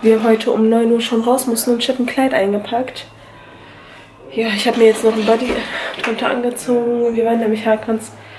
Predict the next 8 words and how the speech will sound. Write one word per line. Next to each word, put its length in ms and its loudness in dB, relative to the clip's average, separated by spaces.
ähm, 540 0
neuen 360 2
Reisepass 540 0
abholen. 440 -4
Der 100 -2
ist 140 -6
ja 60 -2
jetzt, 260 -6